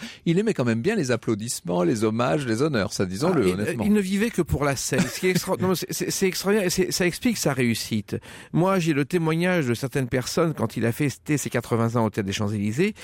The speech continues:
Speaker 2: il arrivait fatigué, épuisé. Et dès qu'il mettait son canotier sur la tête, qu'il entrait en scène, c'était un jeune homme. Il rayonnait. Il avait une lumière à nul autre pareil.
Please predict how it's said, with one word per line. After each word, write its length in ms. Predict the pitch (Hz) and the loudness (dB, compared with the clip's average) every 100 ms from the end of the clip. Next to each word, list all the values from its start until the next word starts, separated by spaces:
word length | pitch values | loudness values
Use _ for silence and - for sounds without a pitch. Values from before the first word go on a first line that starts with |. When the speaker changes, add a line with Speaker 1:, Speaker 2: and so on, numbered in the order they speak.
| - | -18
Speaker 2:
il 160 | - 143 | -8 -4
arrivait 360 | 131 113 107 143 | -4 -4 -6 -6
fatigué, 680 | - 143 - 120 110 120 | -4 -6 -4 -6 0 0
épuisé. 580 | - 131 - 107 101 107 - - - | 0 -2 -2 -2 0 0 0 -8 -2
Et 100 | 135 | 0
dès 440 | 127 151 247 196 - - - | -2 0 2 2 -2 -14 -8
qu'il 220 | 151 135 | -6 -4
mettait 320 | 139 160 165 | -2 0 0
son 140 | 156 131 | -2 -2
canotier 480 | - 160 151 - | 0 0 0 -2
sur 160 | 143 131 | -2 0
la 140 | 117 | 0
tête, 240 | - 151 135 | 0 -2 -2
qu'il 160 | - | -2
entrait 220 | 127 131 117 | -2 0 0
en 100 | 113 | 0
scène, 380 | - 127 160 165 - | 0 0 0 -4 -12
c'était 400 | - 143 131 135 | -4 -2 0 0
un 100 | 135 | 0
jeune 260 | 113 127 110 | 2 2 2
homme. 200 | 110 107 | 2 2
Il 160 | 113 | 0
rayonnait. 500 | 127 165 135 120 110 95 | 0 2 2 2 0 2
Il 120 | 123 | 2
avait 180 | 131 170 | 2 2
une 120 | 156 | 2
lumière 460 | 156 147 160 180 151 | 0 0 2 2 0
à 40 | |
nul 160 | 120 123 | 2 0
autre 220 | 127 110 | 0 -2
pareil. 440 | 117 104 98 92 | -2 -2 -2 -4